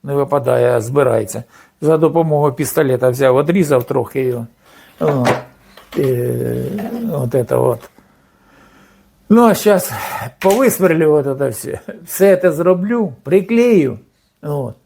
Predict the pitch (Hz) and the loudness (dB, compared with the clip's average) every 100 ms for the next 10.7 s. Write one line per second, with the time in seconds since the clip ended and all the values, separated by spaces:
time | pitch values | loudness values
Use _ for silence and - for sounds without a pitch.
0 | _ _ _ - 147 160 214 196 185 185 | _ _ _ -4 -2 2 2 2 2 2
1 | 175 - 269 220 143 - 160 131 120 107 | 0 0 2 2 0 -2 -4 0 -2 -4
2 | - _ _ - 220 233 196 175 196 - | -14 _ _ -6 0 4 4 2 -10 -20
3 | _ 226 165 165 156 151 180 190 226 196 | _ -4 0 0 -2 -2 0 4 6 6
4 | 180 175 - 156 131 _ _ _ _ 147 | 4 0 -2 -4 -4 _ _ _ _ -6
5 | 147 143 143 143 143 165 165 165 165 160 | -4 -4 -4 -4 0 0 0 0 0 -2
6 | 240 117 156 123 151 135 135 113 104 110 | 0 0 -2 -2 -2 0 0 0 -2 -6
7 | - _ _ - 180 247 190 160 147 135 | -12 _ _ 0 2 4 2 -2 -4 -2
8 | 165 156 160 156 147 123 107 113 113 107 | -2 -2 -4 0 0 0 -4 -8 -6 -8
9 | - _ - 156 208 160 143 160 156 135 | -10 _ -4 2 4 2 0 -2 -2 -2
10 | 156 151 139 127 101 - 92 | -2 -2 -2 -4 -6 -10 -16